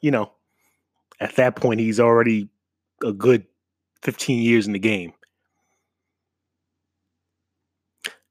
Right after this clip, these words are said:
So the rapper The Game was the face of L A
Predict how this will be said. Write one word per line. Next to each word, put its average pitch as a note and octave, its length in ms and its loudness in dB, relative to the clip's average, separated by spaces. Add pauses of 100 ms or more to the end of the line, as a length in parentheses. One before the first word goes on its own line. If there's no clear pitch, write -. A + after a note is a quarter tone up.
(120)
So - 160 2
the G#2+ 80 2
rapper B2+ 260 2
The A2 120 -2
Game B2 340 4
was A2 120 0
the F2+ 80 -4
face - 380 0
of B2 180 -4
L A#2 280 2
A G2 340 -6